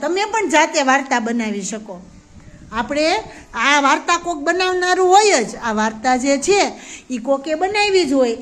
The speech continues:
ઘણી વખત વાર્તા છે ઈ કલ્પનાની હોય, જાતે મગજમાં જેમ વિચાર આવે એમ બની જાય.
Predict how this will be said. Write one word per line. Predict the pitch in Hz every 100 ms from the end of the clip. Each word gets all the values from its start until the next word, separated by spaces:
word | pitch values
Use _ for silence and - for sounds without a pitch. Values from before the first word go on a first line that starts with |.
| - -
ઘણી | 233 302
વખત | 320 320 339 330
વાર્તા | 269 262 277 - 320
છે | 320
ઈ | 370
કલ્પનાની | - 330 403 415 349 302 247 247
હોય, | 220 214 202
જાતે | - 240 294 302
મગજમાં | 262 269 311 311 285
જેમ | 254 285
વિચાર | 262 320 302 294
આવે | 302 269
એમ | 247
બની | 240 247 220
જાય. | 190